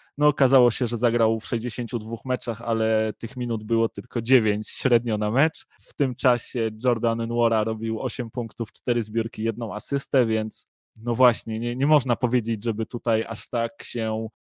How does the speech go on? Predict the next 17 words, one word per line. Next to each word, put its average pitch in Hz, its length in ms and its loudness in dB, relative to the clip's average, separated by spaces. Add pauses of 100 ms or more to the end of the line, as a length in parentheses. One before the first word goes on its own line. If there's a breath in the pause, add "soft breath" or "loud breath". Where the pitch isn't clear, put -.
(100)
mocno 127 360 -2
gdzieś 107 180 -10
tam 110 160 -4
do 110 100 0
naszej 110 320 -4
pamięci 117 500 -6
i 110 60 -4
do 110 120 -2
składu 107 440 -4
Bucks, 101 580 -4
e, 107 220 -6
wbił. 120 480 0 (580)
Kolejnym 139 460 4
Jordanem 120 440 4
był 113 200 0
Jordan 117 380 2
Clarkson. 135 560 -2